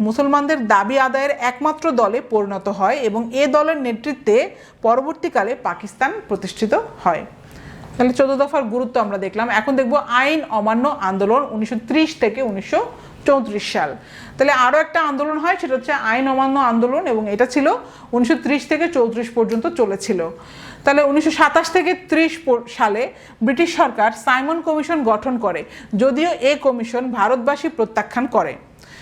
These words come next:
কংগ্রেস নেহেরু রিপোর্টের, এই যে উনিশশো আঠাশ মাধ্যমে এবং মুসলিম লীগ চোদ্দ দফা দাবির উনিশশো ঊনত্রিশ মাধ্যমে মু-, হিন্দু ও মুসলিম সম্প্রদায় পৃথক পৃথকভাবে স্বায়ত্তশাসন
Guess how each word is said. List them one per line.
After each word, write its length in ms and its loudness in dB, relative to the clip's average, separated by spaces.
কংগ্রেস 540 4
নেহেরু 360 4
রিপোর্টের, 640 2
এই 80 0
যে 100 2
উনিশশো 360 0
আঠাশ 380 2
মাধ্যমে 600 2
এবং 260 2
মুসলিম 440 2
লীগ 220 2
চোদ্দ 240 2
দফা 260 0
দাবির 340 -2
উনিশশো 360 -2
ঊনত্রিশ 540 0
মাধ্যমে 520 2
মু-, 500 0
হিন্দু 360 4
ও 200 2
মুসলিম 580 -2
সম্প্রদায় 640 2
পৃথক 340 0
পৃথকভাবে 640 0
স্বায়ত্তশাসন 800 0